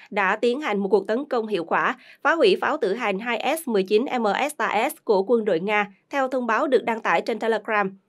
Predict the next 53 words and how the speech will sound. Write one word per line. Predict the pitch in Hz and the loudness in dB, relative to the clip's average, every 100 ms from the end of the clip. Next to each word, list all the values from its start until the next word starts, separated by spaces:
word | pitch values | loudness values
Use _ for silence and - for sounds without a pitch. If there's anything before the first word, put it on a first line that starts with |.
| _ _ - - | _ _ -20 -2
Video | 269 285 277 | 4 8 8
ghi | 262 277 | 6 2
lại | 262 185 | 2 2
cảnh | 196 180 - | 2 0 0
pháo | 226 285 | -2 0
tự | 247 | 0
hành | 220 214 185 | 0 -2 -2
của | 190 196 | -2 -2
Nga | 240 226 214 | 0 0 0
bị | 190 165 | 0 -2
phá | 262 | -4
hủy | 285 202 185 | -2 0 0
và | 233 202 | 2 0
thiêu | 190 226 | 2 0
cháy | 208 196 233 330 | 2 0 0 -2
sau | 220 | -4
khi | 220 220 | -2 -2
bị | 180 | 0
tấn | 185 233 | -2 -2
công. | 226 208 196 - _ | 2 0 0 -14 _
Điều | 220 | 6
này | 240 233 | 6 6
có | 233 330 | 2 -2
thể | 277 185 | 0 0
là | 269 233 | 2 0
kết | 196 302 339 | 0 -2 0
quả | 175 190 | -2 0
của | 196 | 0
máy | 214 | 0
bay | 262 220 208 | 0 0 0
không | 233 | -2
người | 220 190 | 0 2
lái | 190 | 0
cảm | 190 175 190 | -2 -4 -2
tử | 202 175 | 0 0
F | - | -2
P | 311 247 208 | -6 -4 2
V. | 208 208 - _ _ _ - | 4 2 -4 _ _ _ -4
Quân | 311 269 | 0 4
đội | 208 | 4
nhấn | 202 226 311 | 4 2 2
mạnh | 190 | 0
rằng | 165 220 196 196 - | 0 0 0 -4 -4
nhóm | 226 240 320 | 2 2 2
Charon | 330 254 247 233 | 2 4 4 2
thuộc | 226 240 196 | 4 2 4
Lữ | 208 | 4
đoàn | 240 214 | 4 2
Cơ | 196 | 0
giới | 226 220 | 2 2
số | 269 320 | 0 2
mười | 285 | 2
bốn | 190 202 262 | 4 2 2